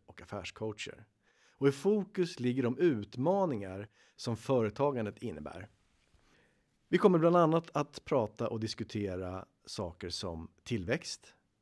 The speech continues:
energi och drivkraft, försäljning, hur går det till?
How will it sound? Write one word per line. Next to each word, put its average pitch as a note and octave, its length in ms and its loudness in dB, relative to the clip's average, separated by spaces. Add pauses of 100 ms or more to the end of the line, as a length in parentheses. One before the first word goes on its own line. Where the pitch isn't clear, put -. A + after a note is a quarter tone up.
(360)
energi G2+ 480 -4
och F2 40 -10
drivkraft, G2+ 760 -8 (560)
försäljning, A2+ 760 -4
hur G2 60 -6
går G2+ 120 -8
det B2 60 -4
till? E3 440 -2